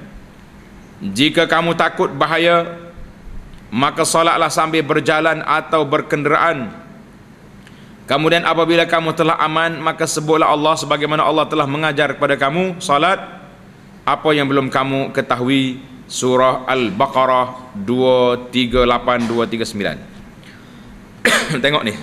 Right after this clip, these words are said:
sebab turun ayat ni. Al-Imamul Bukhari rahimahullah meriwayatkan daripada Ibnu Umar radhiyallahu anhuma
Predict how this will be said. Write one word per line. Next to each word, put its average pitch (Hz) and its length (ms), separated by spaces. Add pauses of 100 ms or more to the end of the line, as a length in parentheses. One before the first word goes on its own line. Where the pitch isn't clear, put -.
(460)
sebab 151 320
turun 156 320
ayat 131 240
ni. - 60 (2000)
Al-Imamul 185 640
Bukhari 151 480
rahimahullah 120 640 (1300)
meriwayatkan 190 800
daripada 170 400
Ibnu 165 320
Umar 135 480
radhiyallahu 139 400
anhuma 120 640